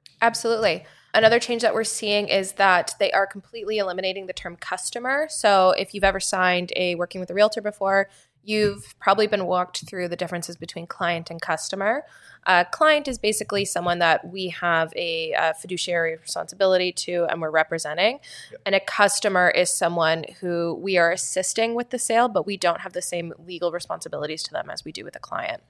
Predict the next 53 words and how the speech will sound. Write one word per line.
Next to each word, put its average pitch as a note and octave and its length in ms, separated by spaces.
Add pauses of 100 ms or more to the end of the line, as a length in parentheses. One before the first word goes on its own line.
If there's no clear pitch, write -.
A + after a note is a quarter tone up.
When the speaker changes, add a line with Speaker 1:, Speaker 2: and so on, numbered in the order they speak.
(640)
Speaker 2:
It's C3+ 160
hard A2 200
'cause G#2+ 200
it's - 320
technical A#2+ 400
jargon G#2 680 (160)
for F#2 340 (840)
basically G#2 300
synonyms F#2+ 580 (260)
i-, C#3 60
Speaker 1:
Yeah. A3+ 160
Speaker 2:
to, D#3 100
to C3 160
the, A#2 320 (140)
to, G#2 280 (100)
to - 100
an A2 40
everyday G2 300
person, F#2 380
right? F2+ 100
Speaker 1:
And A3+ 80
they, A#3 80
Speaker 2:
So A#3+ 120
it's - 180
Speaker 1:
they B3+ 140
found B3 200
that C4 100
the C4+ 60
general G3 320
population F3 640
was E3 140
getting E3+ 180
confused - 460
by D#3+ 120
the D#3 100
term D#3 320
client D#3 340
and E3 100
customer F3+ 420
because E3+ 280
they - 100
sound D#3 240
so - 120
similar. G3 480
Speaker 2:
I A2+ 80
know A2+ 100
some G#2 160
realtors G#2+ 320
that - 140
get - 80
confused - 340
by C#3 180
it. C#4+ 360